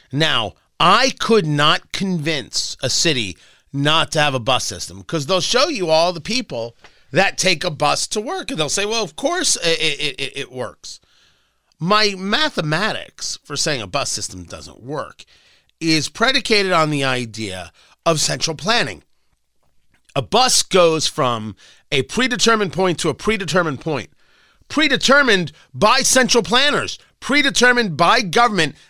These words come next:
This is where you should go. This is how you should get there.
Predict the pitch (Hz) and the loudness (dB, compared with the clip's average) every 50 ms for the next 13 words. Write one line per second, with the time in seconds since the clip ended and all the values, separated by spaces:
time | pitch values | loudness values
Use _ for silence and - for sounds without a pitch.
0 | _ - 113 139 240 302 269 - - 311 247 202 220 254 247 247 240 226 226 240 | _ -8 -2 2 2 4 4 4 4 2 2 4 4 4 6 6 4 4 2 0
1 | 226 - - 233 180 160 247 277 277 214 156 131 131 170 160 - 208 196 175 190 | 0 2 0 0 0 0 2 2 4 2 2 0 -2 -2 -2 -2 -2 0 0 2
2 | 202 196 196 190 196 190 - - 190 170 196 240 247 - - 127 95 85 - | 2 2 2 0 -2 -4 -4 -4 -6 -6 -6 -6 -6 -6 -8 -10 -10 -10 -14